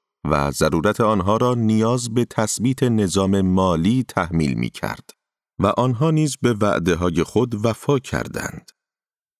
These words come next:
در خلال سال دو هزار و بیست، دارایی خالص خانوار در آمریکا پانزده تریلیون دلار افزایش یافت، ولی این افزایش عمدتاً به نفع یک درصد بالایی شد که تقریباً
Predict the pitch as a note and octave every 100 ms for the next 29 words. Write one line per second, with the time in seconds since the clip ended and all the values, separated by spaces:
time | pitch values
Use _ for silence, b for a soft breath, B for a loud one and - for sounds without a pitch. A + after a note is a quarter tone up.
0 | _ _ _ F#2 F2+ - B2+ C#3 C3+ C3+
1 | A#2+ A2+ G2 F2 E2 D2 D#2 G2+ - -
2 | _ - F2+ F#2 F#2 B2 B2 - G#2 G2+
3 | - G2+ - F2+ D#2 D#2 D#2 D2 D2+ C#2+
4 | D2 C#2+ D2 - F#2+ A#2 - _ _ -
5 | A2+ G#2+ F2+ A#2+ A#2 - G2+ E2+ F2 F#2
6 | E2 D#2+ E2 - F#2+ - F2+ F2 F2+ G#2+
7 | G#2 - A#1+ A#1+ - _ _ _ _ F#2
8 | A2 B2+ C3+ D#3+ - B2+ - G2+ G#2 A#2+
9 | C#3+ - _ _ A2+ B2 A#2+ A#2 D3+ D3
10 | B2+ C3 C3 - B2+ A#2+ A2+ - G2+ G2+
11 | - G2 G2 E2 E2 D2+ E2 F2 A2 -
12 | A#2+ - A2+ G#2 G#2 G#2 A#2 C3+